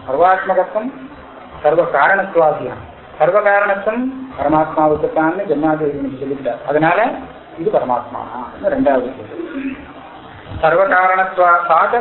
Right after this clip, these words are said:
பரமேஸ்வரஸ்ய உபபத்தியதே सर्वकारणत्वात् सर्वात्मकत्व उपपत्तेः। पृथिव्यग्न्याद्यात्मके च अधिदैवतं यच्छामि, वाक्प्राणाद्यात्मके च अध्यात्मम्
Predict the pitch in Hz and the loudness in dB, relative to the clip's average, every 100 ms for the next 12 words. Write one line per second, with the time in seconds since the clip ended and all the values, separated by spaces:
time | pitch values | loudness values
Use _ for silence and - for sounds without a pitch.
0 | 233 151 208 262 - 202 190 - 170 - | 0 0 0 -2 -2 0 0 0 -2 0
1 | 156 175 175 180 175 170 170 170 - - | 0 -2 0 0 2 2 2 -4 -12 -18
2 | - 143 175 220 240 180 160 151 143 - | -8 0 2 2 2 2 2 2 -2 0
3 | 147 175 240 - 139 143 135 135 139 131 | 2 2 0 -2 2 4 2 0 -4 -4
4 | 127 226 185 127 - 113 127 151 160 117 | -4 -4 -4 -4 -6 -6 0 0 0 -2
5 | 110 - - - - - - - - - | -10 -14 -18 -20 -20 -20 -20 -20 -20 -20
6 | - - 156 156 226 220 175 147 180 185 | -14 -2 0 2 0 2 0 2 0 2
7 | 185 185 180 156 147 160 - 180 175 175 | 4 2 2 2 2 0 -2 -4 -2 -2
8 | 175 196 - 135 165 175 165 160 156 151 | 2 2 0 -2 0 2 2 0 -2 -2
9 | 143 135 127 - 156 160 160 160 160 - | -2 -4 -8 -2 2 2 2 0 -2 -6
10 | - - - - - - 127 143 208 - | -18 -20 -20 -20 -20 -10 2 4 4 0
11 | 208 190 190 190 185 151 143 143 160 - | 0 2 4 4 2 0 2 2 0 -6
12 | 190 185 190 202 127 139 - 160 160 165 | -4 0 2 2 0 -2 -2 2 2 2
13 | 160 156 147 | -4 -4 -4